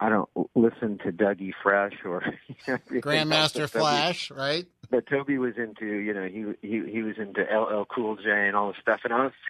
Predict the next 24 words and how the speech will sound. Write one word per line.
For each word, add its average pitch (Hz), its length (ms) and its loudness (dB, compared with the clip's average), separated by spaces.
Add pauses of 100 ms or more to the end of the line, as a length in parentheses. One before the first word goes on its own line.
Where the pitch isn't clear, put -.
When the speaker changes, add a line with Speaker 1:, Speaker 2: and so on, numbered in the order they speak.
Speaker 1:
kinda 110 160 -2
like, 80 200 -4 (640)
Yeah, 185 340 2
I'm, 185 160 -2
I'm 170 220 2
more 165 260 2
into 143 220 -4
the 107 100 -2 (240)
Smiths 131 320 -2 (1080)
and 110 180 -4
Duran 107 400 0
Duran. 95 520 -2 (220)
So 98 220 2
I 113 60 4
don't 113 180 0
know 110 80 -2
how 117 180 0
that's 104 180 -4 (120)
gonna 90 220 -4 (580)
work, 131 360 2 (200)
but 92 240 -8 (260)
Speaker 2:
Yeah. 123 280 -10 (500)
Speaker 1:
you 139 100 0
know, 113 220 -2